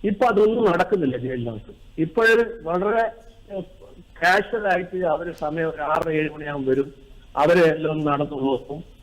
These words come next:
ഉടനെ എല്ലാവരും പ്രശ്നമാണെന്ന് കരുതി അവര് മടങ്ങിപ്പോകും. ഈ ജയിലിനകത്ത് അവർക്ക് യാതൊരു കൺട്രോളും ഇല്ല.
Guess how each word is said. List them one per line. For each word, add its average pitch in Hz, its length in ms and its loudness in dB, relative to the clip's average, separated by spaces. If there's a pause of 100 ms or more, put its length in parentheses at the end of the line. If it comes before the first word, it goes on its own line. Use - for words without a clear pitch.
(160)
ഉടനെ 165 180 6
എല്ലാവരും 151 400 4
പ്രശ്നമാണെന്ന് 147 600 -4
കരുതി 131 360 -4 (120)
അവര് 139 220 2
മടങ്ങിപ്പോകും. 123 600 -2 (760)
ഈ 208 80 6
ജയിലിനകത്ത് 196 760 4
അവർക്ക് 165 300 -2
യാതൊരു 160 420 0 (120)
കൺട്രോളും 135 440 -2
ഇല്ല. - 180 -14